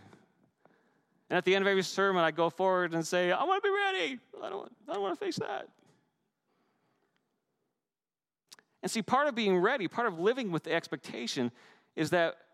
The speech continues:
we evaluate our lives. It's so important that we evaluate our lives. I mean, we do this in so many areas of our life, right?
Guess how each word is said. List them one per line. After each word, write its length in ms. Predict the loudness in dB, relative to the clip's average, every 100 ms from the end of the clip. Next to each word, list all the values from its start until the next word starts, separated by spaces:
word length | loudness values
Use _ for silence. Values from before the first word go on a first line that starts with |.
| _ _ _ _ _ _ _ _ _ _ _
we 140 | 0 2
evaluate 520 | 4 2 2 0 0
our 120 | 0
lives. 520 | -2 -6 -8 -10 -14 -16 -20 -20 -20 _ _ _ _ _ _ _ _ -10
It's 100 | 0
so 120 | 0
important 360 | 2 0 0
that 80 | -2
we 160 | 0 0
evaluate 520 | 2 0 0 -2 -2
our 100 | -2
lives. 320 | 0 -2 -2
I 40 | 0
mean, 80 |
we 80 | 0
do 120 | 0
this 200 | 0 0
in 80 | -2
so 400 | -4 -2 0 0
many 280 | 2 0 0
areas 380 | 0 -2 -2 -4
of 80 | -8
our 100 | -12
life, 340 | -14 -16 -8
right? 260 | -4 -4 -6